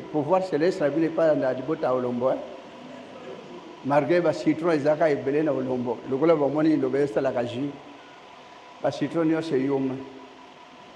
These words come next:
Kolo asalela bino libota. Boza toujours na bomoko, na olombo, na oyo, libota moko,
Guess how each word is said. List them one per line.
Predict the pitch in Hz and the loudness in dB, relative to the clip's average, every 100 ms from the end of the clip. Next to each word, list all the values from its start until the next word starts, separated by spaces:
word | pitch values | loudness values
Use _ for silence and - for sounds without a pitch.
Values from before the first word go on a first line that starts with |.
| - - - | -20 -20 -6
Kolo | 151 143 | 0 2
asalela | 143 - 139 131 120 | 2 2 0 0 -2
bino | 135 123 123 | -2 -4 -4
libota. | 120 123 120 131 123 131 - - - - - - - | -4 -4 -2 0 0 0 -6 -14 -18 -20 -20 -20 -6
Boza | 139 139 123 | 0 2 2
toujours | 143 123 139 139 | 0 -4 0 0
na | 120 | 0
bomoko, | 123 123 131 127 131 127 127 - - - - - - | 0 0 -2 0 0 0 -2 -10 -14 -16 -18 -18 -10
na | 120 123 135 | -4 0 2
olombo, | 123 123 120 117 117 113 - - - 139 | 2 0 -2 0 -2 -2 -10 -16 -10 -2
na | 131 135 | 2 2
oyo, | 120 123 131 120 123 - - 131 | 2 2 0 0 -2 -10 -12 -6
libota | 127 143 139 127 | -2 -2 0 -2
moko, | 123 135 127 135 123 | 0 -2 -2 0 0